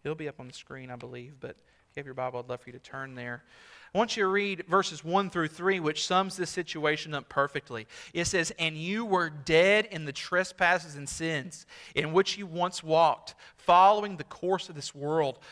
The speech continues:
following the prince of the power of the air, the spirit that is now at work in the sons of disobedience,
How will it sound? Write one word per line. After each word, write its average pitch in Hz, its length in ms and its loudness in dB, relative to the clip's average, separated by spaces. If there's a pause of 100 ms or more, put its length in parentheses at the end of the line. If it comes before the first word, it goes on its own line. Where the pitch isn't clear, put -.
following 196 560 6
the 156 80 -8
prince 196 400 -4
of - 60 -20
the 143 60 -12
power 180 480 4
of 156 160 -2
the 143 200 -8
air, 156 400 -2 (180)
the 151 80 -6
spirit 208 480 -2
that 175 140 4
is 156 160 -4
now 175 180 2
at 147 160 -2
work 165 360 0
in 143 80 -10
the 131 40 -12
sons 165 340 -8
of 143 80 -12
disobedience, 156 960 -8